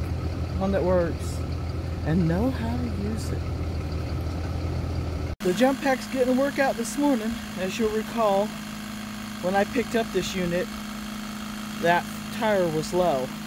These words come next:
and I've been having to air it up every morning. And I've been fortunate to be able to stop at a, um, truck stop that has air. This place that I'm at, I'm surprised they even have indoor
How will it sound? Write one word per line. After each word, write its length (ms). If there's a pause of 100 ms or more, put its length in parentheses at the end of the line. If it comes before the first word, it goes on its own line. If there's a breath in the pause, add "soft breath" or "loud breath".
(200)
and 160
I've 220
been 80
having 380
to 140
air 220
it 120
up 180 (280 loud breath)
every 260
morning. 380 (480)
And 160
I've 160
been 120
fortunate 640 (480)
to 80
be 120
able 200
to 100
stop 520 (1120)
at 300 (380)
a, 360
um, 240 (680)
truck 220
stop 300
that 100
has 320
air. 240 (1160)
This 200 (120)
place 260
that 140
I'm 240
at, 320 (2500)
I'm 220
surprised 400
they 140
even 160
have 220
indoor 300